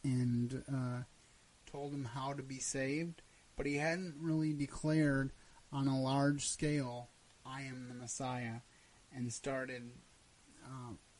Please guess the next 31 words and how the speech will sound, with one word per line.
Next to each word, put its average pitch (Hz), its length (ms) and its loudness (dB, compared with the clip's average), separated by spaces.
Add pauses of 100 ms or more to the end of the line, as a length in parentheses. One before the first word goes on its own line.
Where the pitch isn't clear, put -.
(180)
preaching 143 400 6
a 127 120 2
lot 120 300 -4 (840)
at 139 220 -10
the - 60 -10
time 135 360 -2
of 135 140 -14
the 135 60 -10
woman 135 280 -12
at 131 140 -12
the 139 60 -6
well. 143 280 -4
But 120 140 -6
she 151 220 0
went 143 220 4
and 139 140 -6
told 143 360 -2
her 131 160 -4
fellows, 175 600 0 (520)
her 123 400 -2 (960)
fellow 139 460 2
villagers, 151 880 4
and 120 520 -2 (240)
they, 143 760 -4 (680)
um, 127 480 -10
came 139 420 -2
and 127 200 -8
said, 131 400 -6
"Stay 156 320 0
with 139 260 2
us - 400 -8